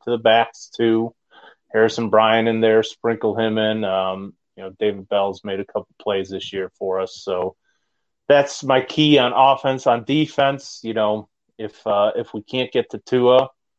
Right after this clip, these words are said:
I think that's, that's a big key to make him uncomfortable in the pocket.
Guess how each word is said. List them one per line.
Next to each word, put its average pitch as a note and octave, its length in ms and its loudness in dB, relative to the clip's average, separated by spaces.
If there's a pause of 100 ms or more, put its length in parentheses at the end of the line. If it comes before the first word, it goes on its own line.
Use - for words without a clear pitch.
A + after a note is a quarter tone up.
(180)
I G#2 60 -8
think A2 220 -4
that's, G#2+ 460 -2
that's G#2+ 240 -12
a G#2 40 -12
big A#2 300 -2
key A2+ 260 -4
to G#2+ 100 -6
make G#2+ 260 -2
him A2+ 120 -4
uncomfortable A2 560 -4
in G#2 80 -6
the F#2+ 60 -10
pocket. A2 560 0